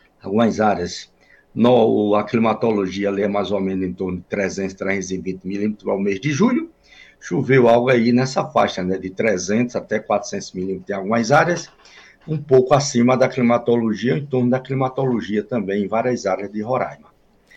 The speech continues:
Vamos ver agora sobre as condições de chuva pros próximos dias, que interessa mais, né? Apesar que a gente tá no período da estiagem, né? Agosto com, a, começando aí com temperaturas elevadas e seco, né?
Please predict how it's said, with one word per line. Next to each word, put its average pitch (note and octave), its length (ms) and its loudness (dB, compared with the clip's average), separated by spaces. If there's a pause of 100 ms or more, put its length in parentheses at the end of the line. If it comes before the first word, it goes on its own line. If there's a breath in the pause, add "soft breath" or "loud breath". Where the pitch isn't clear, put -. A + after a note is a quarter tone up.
(440 soft breath)
Vamos D3+ 380 4
ver D3 140 6
agora A#2 440 4
sobre A#2 440 0
as A2 120 -6
condições G2+ 480 -4
de - 80 -18
chuva G#2+ 380 -4
pros - 220 -12
próximos G2 580 -6
dias, D3 500 2 (1160)
que A2 100 -4
interessa A2 560 2
mais, D3+ 300 4
né? C#3+ 300 -2 (420 loud breath)
Apesar A#2+ 320 2
que - 80 -2
a B2 60 2
gente A#2 140 0
tá A#2 120 0
no G#2+ 80 -2
período G#2 320 -4
da G#2+ 100 2
estiagem, B2 560 2
né? C#3+ 280 0 (540 soft breath)
Agosto G#2+ 680 0
com, G#2 340 -6 (260)
a, G2+ 300 -2 (180)
começando A2+ 500 0
aí G#2+ 100 2
com G#2 180 -10
temperaturas G2 800 -4
elevadas F#2+ 640 -6
e E2+ 60 -18
seco, - 460 2
né? B2+ 240 -2